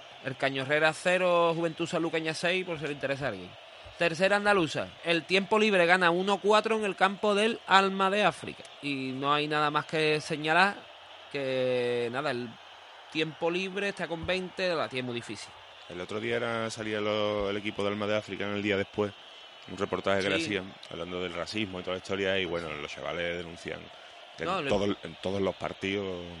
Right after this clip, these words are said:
Speaker 1: Lo importante es el proyecto. También hay otro proyecto de Jerez, de un equipo de fútbol sala que se llama el Dimbela, o
Speaker 2: Ah,
Speaker 1: algo así,
Speaker 2: vale.
Speaker 1: que además están,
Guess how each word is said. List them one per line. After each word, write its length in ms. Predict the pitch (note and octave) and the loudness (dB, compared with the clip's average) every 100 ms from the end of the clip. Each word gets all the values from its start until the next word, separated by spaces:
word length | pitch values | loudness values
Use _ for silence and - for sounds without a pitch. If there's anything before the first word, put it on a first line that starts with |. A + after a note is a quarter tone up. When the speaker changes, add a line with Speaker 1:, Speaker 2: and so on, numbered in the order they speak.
| D2+ | -6
Speaker 1:
Lo 160 | D3+ | -2
importante 840 | D3 C3+ D3 C#3 D#3 D3 E3+ E3+ E3+ | -2 -2 -4 -2 -4 -2 0 2 2
es 20 | |
el 60 | F3 | 0
proyecto. 520 | F3+ D#3+ D#3+ E3 D3 | -4 -2 -2 -4 -4
También 300 | C3 C3+ C#3+ | -4 -4 -4
hay 80 | D#3+ | -4
otro 160 | D#3+ | -4
proyecto 460 | E3 E3 F3 F3 F#3+ | -2 -2 -4 -4 -2
de 120 | F3+ | -2
Jerez, 280 | D3+ C#3+ D#3 | 0 0 0
de 80 | E3+ | 0
un 100 | D#3+ | -2
equipo 220 | D3+ D#3 | -2 0
de 80 | E3+ | 0
fútbol 260 | D#3 D3+ | 0 -2
sala 280 | D3 D#3+ E3 | 0 2 2
que 40 | D#3+ | 0
se 120 | D3 | -2
llama 200 | D3 D3 | 0 0
el 160 | D3 | 0
Dimbela, 800 | C#3+ C#3+ C#3 C#3+ D#3 D3+ C#3 C#3 | -2 -4 -2 0 2 2 2 4
o 40 | C#3 | 4
Speaker 2:
Ah, 40 | |
Speaker 1:
algo 120 | A2+ | 4
así, 80 | - | 4
Speaker 2:
vale. 140 | - - | 2 0
Speaker 1:
que 80 | |
además 340 | D3 B2+ C3+ D3+ | -2 0 0 0
están, 240 | - D#3 | -2 -6